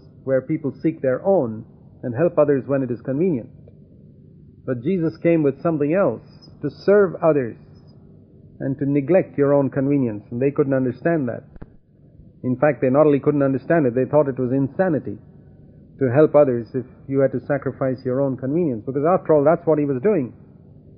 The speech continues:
He was helping others, sacrificing his own convenience,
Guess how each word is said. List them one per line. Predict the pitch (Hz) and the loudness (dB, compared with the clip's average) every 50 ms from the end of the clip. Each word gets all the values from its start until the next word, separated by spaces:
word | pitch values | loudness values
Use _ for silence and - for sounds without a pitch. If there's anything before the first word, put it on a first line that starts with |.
| - - - - | -20 -20 -8 -2
He | 143 147 | 0 0
was | 147 131 - | 0 2 4
helping | 175 214 208 214 208 190 | 4 4 4 4 2 4
others, | 160 147 143 151 160 156 - | 4 4 4 2 0 0 -2
sacrificing | - 170 170 - 160 127 - 156 156 143 143 143 135 131 143 - - - - 131 | -4 -4 -2 -4 -4 -2 0 0 0 0 0 -2 -4 -4 -6 -8 -12 -18 -12 -10
his | 127 120 147 | -4 0 2
own | 170 196 202 196 | 2 2 2 0
convenience, | - 180 185 170 147 127 120 117 113 | -2 -2 0 0 0 0 -2 -4 -6